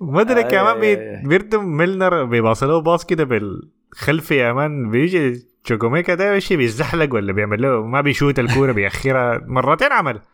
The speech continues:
Speaker 2: في لقطة كده،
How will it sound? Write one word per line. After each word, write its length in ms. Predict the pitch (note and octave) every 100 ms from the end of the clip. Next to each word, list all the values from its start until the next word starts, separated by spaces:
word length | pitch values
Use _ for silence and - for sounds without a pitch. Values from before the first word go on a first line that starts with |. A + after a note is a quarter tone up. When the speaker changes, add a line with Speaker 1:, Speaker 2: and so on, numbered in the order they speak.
| _ - - - - _ _ - - _ _ _ _ _ _ _ _ _ _ - _ _ _
Speaker 2:
في 160 | - A3
لقطة 420 | C4 C#4+ C#4+ F3
كده، 440 | D#3 D#3 C#3+ G#3+